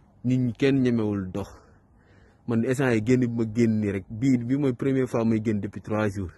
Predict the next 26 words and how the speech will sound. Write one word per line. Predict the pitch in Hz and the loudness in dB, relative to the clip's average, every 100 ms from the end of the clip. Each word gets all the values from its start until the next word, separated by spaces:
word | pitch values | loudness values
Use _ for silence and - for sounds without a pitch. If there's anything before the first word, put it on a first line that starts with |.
| _ | _
Te | 110 | -8
instant | 117 117 | -6 -6
yi | 104 | -8
ci | - | -10
sama | 110 117 110 | -8 -6 -4
buntu | 110 104 | -6 -6
université | 107 101 98 - | -6 -6 -8 -8
laa | 92 90 | -8 -8
nekk. | 90 85 - _ - - - - - - | -8 -10 -16 _ -20 -20 -20 -20 -20 -8
Yaa | 107 | 0
may | 113 117 | 2 4
dégg? | 113 98 82 - _ _ - _ 123 | 2 -2 -4 -14 _ _ -20 _ -2
Donc | 123 123 | 0 0
man, | 120 123 120 | 0 0 0
pour | 143 | 0
man, | 131 | 2
dañu | 107 120 | 2 2
war | 123 | 4
a | 120 | 2
bàyyi | 107 101 98 104 | 2 0 0 -2
yenn | 104 | -4
propos | 104 113 98 101 | -4 -6 -4 -6
dalal | 92 101 98 | -4 -4 -4
xel | 104 95 | -2 -2
yi | |
ñu | 95 | -2